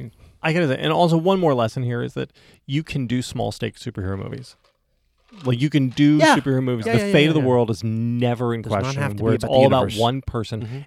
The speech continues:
Speaker 1: And the truth
Speaker 2: Mm-hmm.
Speaker 1: is, if you do
Speaker 2: Mm-hmm.
Speaker 1: it right,
Speaker 2: Mm-hmm.
Speaker 1: the stakes feel much higher.
Speaker 2: Mm-hmm.
Speaker 1: I felt the emotional stakes of this movie, where the question is, do, can you get Janet Pym back? Can her daughter rescue Janet Pym? And can Henry Pym get his wife back?
Speaker 2: Mm-hmm.
Speaker 1: Are truthfully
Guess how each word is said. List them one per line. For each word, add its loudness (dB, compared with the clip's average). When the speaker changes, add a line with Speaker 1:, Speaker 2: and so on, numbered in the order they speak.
Speaker 1:
And -6
the -4
truth -12
Speaker 2:
Mm-hmm. -8
Speaker 1:
is, -8
if -14
you -6
do -6
Speaker 2:
Mm-hmm. -2
Speaker 1:
it -10
right, -6
Speaker 2:
Mm-hmm. -14
Speaker 1:
the -2
stakes -4
feel 0
much -4
higher. -6
Speaker 2:
Mm-hmm. -14
Speaker 1:
I -4
felt -2
the -2
emotional -2
stakes -10
of -12
this -8
movie, -6
where -6
the -8
question -6
is, -8
do, -12
can -4
you -2
get -6
Janet -6
Pym -6
back? -8
Can -6
her -2
daughter 0
rescue -6
Janet -10
Pym? -12
And -10
can -12
Henry -8
Pym -10
get -10
his -14
wife -10
back? -10
Speaker 2:
Mm-hmm. -20
Speaker 1:
Are -4
truthfully -6